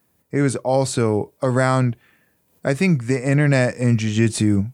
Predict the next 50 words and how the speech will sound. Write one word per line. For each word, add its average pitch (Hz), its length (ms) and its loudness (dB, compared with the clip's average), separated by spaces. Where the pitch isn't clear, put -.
kind 117 240 0
of, 110 140 -2
like, 104 340 -2
came 113 240 2
up 107 140 0
together, 107 480 0
<laughs> 107 40 2
you 139 140 2
know? 127 120 2
And 117 120 0
so, 123 120 -2
like, 113 280 -2
YouTube 143 540 2
hadn't, 127 460 0
it, 127 120 0
it 123 220 2
wasn't 127 260 0
on 120 140 2
there. 113 280 0
Anyways, 131 500 0
these 131 180 0
books, 156 460 -2
I 123 100 0
would 123 160 0
find 147 300 0
'em 127 140 2
at 101 180 -2
Borders. 107 600 -2
And 117 120 0
I 135 120 2
thought 143 180 0
I 135 100 2
was, 120 140 -2
like, 107 240 -2
the 107 80 0
only 120 280 2
person 135 280 0
in 117 80 2
the 107 160 2
world 107 200 0
that 98 120 0
was 101 120 0
buying 98 340 2
'em. 104 160 -6
And 104 260 2
it 101 40 -6
turns 156 240 0
out 123 120 0
I 113 80 0
was, 117 540 -2